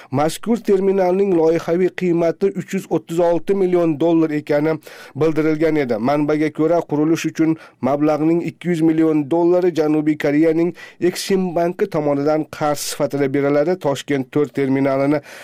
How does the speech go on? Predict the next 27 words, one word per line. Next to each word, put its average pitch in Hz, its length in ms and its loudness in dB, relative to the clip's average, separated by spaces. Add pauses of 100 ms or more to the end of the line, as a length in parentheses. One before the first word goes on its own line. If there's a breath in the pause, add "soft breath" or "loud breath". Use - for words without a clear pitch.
(120)
barpo 147 400 0 (140)
etish 175 280 -2
yuzasidan 160 520 0
Janubiy 180 460 0
Koreya 226 400 0
va 226 100 2
O'zbekiston 220 640 0
o'tgan 160 320 0
yilda 151 260 2
kelishib 135 440 -2
olgan. 127 400 0 (320 loud breath)
Loyihaning 180 520 0
texnik 196 440 0
iqtisodiy 160 480 -2
asoslari 143 460 0
ham 220 220 -2 (340 loud breath)
Janubiy 175 520 0
Koreya 170 340 2
mutaxassislari 147 720 -2
tomonidan 135 560 0
ishlab 139 340 -2
chiqarilgan. 160 680 0
Qurilish 151 420 -2
loyihasiga 135 540 -2
ko'ra, 147 220 0
to'rtinchi 135 540 -2
terminal 147 540 2